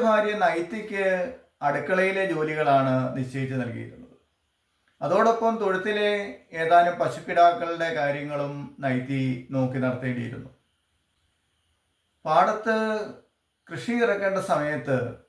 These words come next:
പാടം ഉഴുതുമറിക്കുവാനായി ഒരു ദിവസം ഈ തൊമ്മിക്കുഞ്ഞ് അതിരാവിലെ കാളകളും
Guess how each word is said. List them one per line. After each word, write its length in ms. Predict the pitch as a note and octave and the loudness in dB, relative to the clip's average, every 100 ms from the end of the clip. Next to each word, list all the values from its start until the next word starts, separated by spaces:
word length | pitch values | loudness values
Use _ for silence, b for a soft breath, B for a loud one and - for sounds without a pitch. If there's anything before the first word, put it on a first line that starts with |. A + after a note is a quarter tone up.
| _ _ _ - | _ _ _ -2
പാടം 420 | D3+ C#3 E3+ F3+ F#3 F3+ - D3+ | 4 4 6 4 2 -6 -14 -10
ഉഴുതുമറിക്കുവാനായി 1120 | D#3 F3 G#3 F3 D#3 D3 D#3 D#3+ D3+ C#3+ C#3 C#3 C3+ | -8 -4 0 2 2 -2 -2 0 2 2 0 -2 -2
ഒരു 120 | C3+ C#3 | -2 -2
ദിവസം 360 | C3 B2+ C3 B2+ B2 - | -4 -4 -4 -4 -4 -6
ഈ 60 | C#3 C3 | -8 -4
തൊമ്മിക്കുഞ്ഞ് 640 | C#3 C3 C3+ C#3+ C3+ B2+ B2 B2 - - C3+ | -2 -2 -2 0 2 4 2 -2 -10 -2 0
അതിരാവിലെ 680 | E3+ E3+ C3+ C3 C3 C3 B2+ B2+ | 2 4 4 4 2 0 -2 -2
കാളകളും 600 | C3+ C3+ D3 C#3+ C#3 C#3 | 2 2 2 0 -2 -4